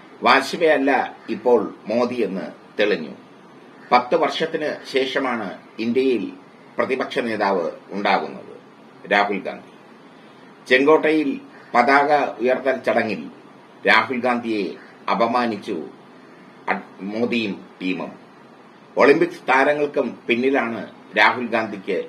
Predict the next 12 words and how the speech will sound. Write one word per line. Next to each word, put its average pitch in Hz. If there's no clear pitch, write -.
ഇരിപ്പിടം 104
കൊടുത്തത്. 95
രാഷ്ട്രപതിയാണ് 143
ഇരിപ്പിടങ്ങൾ 123
നിശ്ച-, 101
നിശ്ചയിക്കുന്നത്. 113
പക്ഷേ 156
ഇരിപ്പിടങ്ങളിൽ 143
ആരൊക്കെ 143
വേണമെന്ന് 120
തീരുമാനിക്കുന്നത് 113
മറ്റാരുമല്ല, 95